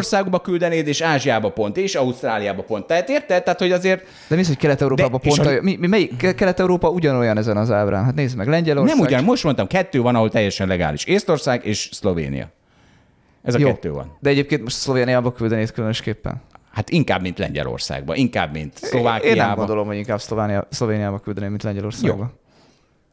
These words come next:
Speaker 1: Leggazdagabbak. Tudod, ők meg Csehország. Tehát ez, ez mondtam egy
Speaker 2: Szlovénia
Speaker 1: mutató.
Speaker 2: nem annyival gazdagabb, hogy most ez számítson, hogy a
Speaker 1: Ott volt a G-, pont
Speaker 2: Hát
Speaker 1: nincs
Speaker 2: gazdag-,
Speaker 1: Csehország.
Speaker 2: Szlovénia sokkal gazdagabb,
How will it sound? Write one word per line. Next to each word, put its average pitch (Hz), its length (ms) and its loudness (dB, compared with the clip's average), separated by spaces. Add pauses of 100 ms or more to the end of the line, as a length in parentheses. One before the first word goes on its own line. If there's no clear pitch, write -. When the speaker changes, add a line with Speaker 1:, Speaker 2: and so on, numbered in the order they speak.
Speaker 1:
Leggazdagabbak. 71 680 -4 (220)
Tudod, 82 240 0 (140)
ők 104 200 -2
meg 85 100 -4
Csehország. - 520 -6
Tehát - 180 -2
ez, 127 160 2
ez 131 80 4
mondtam 127 360 2
egy 104 60 2
Speaker 2:
Szlovénia 180 440 4
Speaker 1:
mutató. 123 280 0
Speaker 2:
nem 143 240 0
annyival 110 460 0
gazdagabb, 95 440 -2
hogy 107 220 -10
most - 180 -12
ez - 60 -8
számítson, 104 560 -4
hogy 90 100 -6 (100)
a - 60 -6
Speaker 1:
Ott 311 120 -6
volt 92 140 0
a 92 60 -2
G-, 87 200 -4
pont 151 120 -8
Speaker 2:
Hát - 100 -14 (240)
Speaker 1:
nincs - 120 2
Speaker 2:
gazdag-, 170 180 4
Speaker 1:
Csehország. 165 260 2
Speaker 2:
Szlovénia 165 380 2
sokkal 135 280 0
gazdagabb, 110 520 0